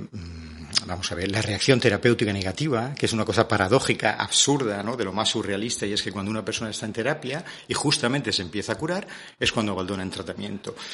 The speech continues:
Pero imagínate otro tipo de situaciones, que esto estudia muy bien Sigmund Freud, que es lo que denomina, eh, los que fracasan al triunfar. Es decir, personas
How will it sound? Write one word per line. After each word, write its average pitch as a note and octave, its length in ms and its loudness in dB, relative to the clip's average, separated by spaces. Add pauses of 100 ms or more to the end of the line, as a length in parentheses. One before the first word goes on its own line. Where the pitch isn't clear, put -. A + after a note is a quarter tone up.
(220)
Pero A2+ 240 6
imagínate D3 520 2
otro C#3+ 160 2
tipo C#3 240 -2
de B2 80 0
situaciones, C#3 580 0
que - 80 -4
esto A2+ 140 -2
estudia G#2+ 320 0
muy G#2 160 0
bien G2+ 120 0
Sigmund G2+ 320 -2
Freud, A#2 300 -4 (480)
que A2+ 200 2
es - 200 2
lo G2+ 180 -8
que - 120 -8
denomina, G#2+ 560 -2 (340)
eh, G2 600 -4
los G#2 120 -6
que A#2 100 -6
fracasan A2 440 -4
al G2 100 -10
triunfar. F#2+ 500 -12 (380)
Es A2 60 -6
decir, A2 240 -4
personas B2+ 680 2